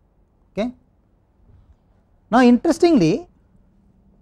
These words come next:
if my mode shapes remain orthogonal,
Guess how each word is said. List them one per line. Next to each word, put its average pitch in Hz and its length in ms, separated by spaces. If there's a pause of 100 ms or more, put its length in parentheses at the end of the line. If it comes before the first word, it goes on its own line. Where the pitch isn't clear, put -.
(720)
if 269 240
my 277 140
mode 240 340
shapes 226 500 (800)
remain 226 360
orthogonal, 202 720